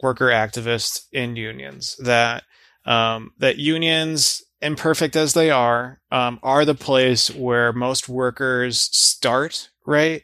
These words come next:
And they look to leadership from those bodies.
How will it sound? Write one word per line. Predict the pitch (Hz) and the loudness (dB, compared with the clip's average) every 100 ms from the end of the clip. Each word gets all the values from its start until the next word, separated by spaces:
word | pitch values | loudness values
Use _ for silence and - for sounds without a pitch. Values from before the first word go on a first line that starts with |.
| _ | _
And | 135 127 127 123 - - - | 0 2 0 -4 -12 -14 -4
they | |
look | 123 123 143 | 0 0 0
to | - 160 | 2 2
leadership | 139 139 147 - 143 - | 4 4 4 2 0 -2
from | - 131 123 135 | -6 -4 -4 -2
those | 135 139 139 127 | -2 0 -2 -6
bodies. | - - 120 117 117 120 123 - | -8 2 4 4 2 -2 -4 -8